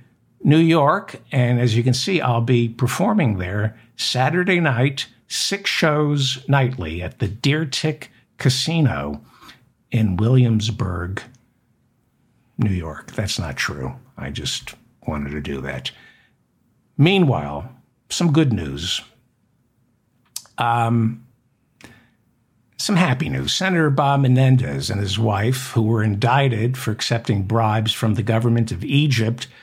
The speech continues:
as well as three New Jersey businessmen, woke up Thursday morning to discover the Justice Department wasn't quite done. We, we found some more indictments. They, they were underneath the couch. Uh, prosecutors decided they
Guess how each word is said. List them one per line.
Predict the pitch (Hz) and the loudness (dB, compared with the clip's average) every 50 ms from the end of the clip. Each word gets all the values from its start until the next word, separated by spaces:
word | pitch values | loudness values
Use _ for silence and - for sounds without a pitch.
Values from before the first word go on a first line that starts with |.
| - _ _ _ - | -20 _ _ _ -2
as | 113 117 107 | -2 0 2
well | 120 120 117 113 117 117 | 2 2 2 2 0 0
as | 107 104 - - | 0 -2 -4 -4
three | - - 151 135 127 | -2 2 2 4 6
New | 131 131 127 120 | 6 6 6 4
Jersey | 120 120 117 117 110 113 110 | 2 0 0 0 0 0 0
businessmen, | 101 101 131 147 135 135 139 113 - - 117 110 104 107 110 123 127 - - - - - _ - | 0 2 0 0 2 0 0 -2 0 0 0 0 2 2 2 2 0 -2 -8 -18 -20 -12 _ 0
woke | 220 202 196 - | 2 2 2 2
up | 190 175 139 | 0 0 0
Thursday | 131 - 156 143 139 131 143 131 127 | -2 0 0 2 2 2 2 2 4
morning | 123 127 127 127 127 127 123 113 | 4 4 4 4 4 2 2 0
to | - 131 | 0 -2
discover | 120 120 - - - - 147 135 131 127 139 131 131 127 131 - - - - _ _ - | -2 -2 -2 -4 -2 -2 0 0 2 2 4 4 2 2 0 -4 -12 -18 -20 _ _ -2
the | - 127 | 0 2
Justice | 120 160 165 165 - - 160 135 | 2 2 2 0 -2 -4 -4 -4
Department | - 127 123 - 139 135 131 131 131 143 135 139 139 135 - _ | -4 -4 0 2 2 4 4 4 2 2 2 0 -2 -6 -10 _
wasn't | - 175 135 131 123 143 131 113 | -2 0 2 2 2 0 -2 -2
quite | - - 123 117 113 110 - - | -2 0 0 0 0 -2 0 0
done. | 127 120 120 113 110 110 - - | 0 2 2 2 2 0 0 0
We, | 147 151 | -2 0
we | 156 170 170 | 2 2 0
found | - - 220 262 285 294 294 - | 2 0 0 0 0 0 0 0
some | - 240 220 | 0 0 2
more | 214 214 202 196 | 2 2 2 2
indictments. | 190 175 151 156 147 151 147 127 113 90 76 71 71 - - - - - - - | 0 0 2 2 0 0 0 -2 -4 -6 -8 -6 -6 -6 -6 -4 -6 -6 -8 -10
They, | - - 107 120 123 123 127 139 147 151 - - 190 254 - - | -6 -2 0 2 2 2 0 -2 -6 -8 -8 -8 -10 -12 -10 -6
they | 160 156 151 | -4 -2 -2
were | 143 135 143 139 139 135 | 0 0 0 0 0 0
underneath | 139 151 156 151 156 143 143 131 127 131 - - - - _ _ _ | 0 0 0 0 0 2 2 2 2 0 -2 -8 -16 -20 _ _ _
the | - 127 | -4 -4
couch. | 131 - - 123 92 76 69 65 - - - - - - - - - - _ _ _ - - | -2 -2 -2 -2 -2 -4 -6 -6 -6 -6 -4 -4 -4 -6 -10 -16 -20 -20 _ _ _ -8 -2
Uh, | - 120 117 117 | 0 0 0 0
prosecutors | 117 - - 139 143 165 175 - 170 139 - 160 147 127 135 135 127 131 | -2 -2 0 0 2 2 0 -2 -4 -2 0 2 2 4 4 4 2 2
decided | 131 123 - - 135 127 131 135 135 123 | 0 0 0 2 2 2 4 2 2 2
they | 123 120 120 120 113 113 | 2 2 2 0 0 -2